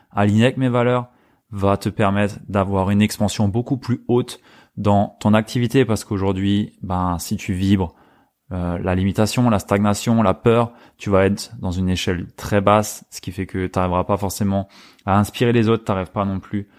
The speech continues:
à avoir de la créativité, à avoir de la motivation, à avoir de l'énergie, alors qu'au contraire, si tu fais des choses,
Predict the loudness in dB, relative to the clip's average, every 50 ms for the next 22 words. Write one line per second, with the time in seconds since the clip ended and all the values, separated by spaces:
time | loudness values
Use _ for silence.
0 | _ _ _ _ _ -6 -2 -2 -2 0 2 2 2 2 2 0 0 2 2 2
1 | 2 2 0 -4 -4 -4 -2 0 2 2 2 2 0 0 2 2 2 2 2 0
2 | 0 0 -2 -2 -4 -4 -6 -4 -4 -2 -2 0 2 2 2 2 2 0 0 2
3 | 2 0 0 -2 -2 -2 -2 -2 -2 -4 -6 -6 -6 -6 -6 -6 -8 -8 -6 -6
4 | -8 -8 -10 -14 -12 -6 -4 -2 -2 -2 -2 -4 -4 -4 -4 -4 -4